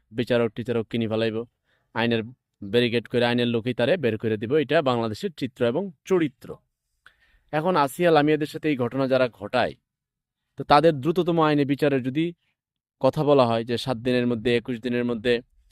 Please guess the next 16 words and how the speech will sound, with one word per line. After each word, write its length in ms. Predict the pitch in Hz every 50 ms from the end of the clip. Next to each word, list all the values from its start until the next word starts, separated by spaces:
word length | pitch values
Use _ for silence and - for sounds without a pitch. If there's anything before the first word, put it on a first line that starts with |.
| _ _ _
তিন 160 | 135 127 127
মাসের 300 | 127 123 123 - 127 123
মধ্যে, 280 | 120 120 107 123 120 -
ছয়, 300 | - - 123 117 113 117 - - _
ছয় 160 | - 123 123
মাসের 280 | 120 120 113 - 127 120
মধ্যে 200 | 120 117 107 120
তাদের 260 | 113 120 110 120 117 117 - _ _ _ _ _ _ _
অবশ্যই 420 | 113 123 139 160 156 - - 196 196
দ্রুততম 440 | 151 160 151 139 147 151 143 139 131
সময়ে 300 | 127 135 127 135 156 165
বিচার 320 | 135 131 - 135 127 123
করা 240 | 117 117 107 107 101 -
হবে। 340 | - 107 104 104 104 85 85 _ _ _ _ _ _ _ _ _ _ _ - - _ _
তখন 240 | 170 170 - 208 214
আবার 300 | 226 220 185 151 143